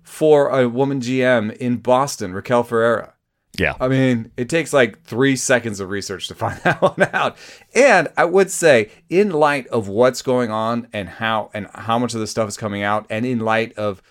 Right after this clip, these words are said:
Speaker 1: kind of the new Jonah Keri stuff, that, or the, it's not new, but the kind of Jonah Keri filings, court filings and stuff, I think it behooves us all.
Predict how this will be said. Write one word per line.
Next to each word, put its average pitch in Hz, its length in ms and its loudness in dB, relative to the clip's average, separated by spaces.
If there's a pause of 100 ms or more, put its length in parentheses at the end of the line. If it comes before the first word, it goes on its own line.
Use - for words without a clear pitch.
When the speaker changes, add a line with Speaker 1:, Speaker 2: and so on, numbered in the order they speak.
(240)
Speaker 1:
kind 117 120 -2
of 104 80 -4
the 101 60 -4
new 110 160 -4
Jonah 107 320 -4
Keri 107 340 0
stuff, 110 360 -4
that, 104 200 -6
or 104 200 -6
the, 101 360 -4
it's 104 140 -12
not 113 140 -4
new, 107 300 0
but 104 160 -6
the 95 100 -4
kind 101 240 -6
of 90 120 -10 (280)
Jonah 107 180 -4
Keri 107 300 -2
filings, 101 480 -2
court 107 240 -6
filings 104 340 -2
and 98 80 -12
stuff, - 500 -8
I 135 120 -2
think 247 180 -2
it 180 100 2
behooves 123 320 0
us 107 120 -4
all. 110 420 2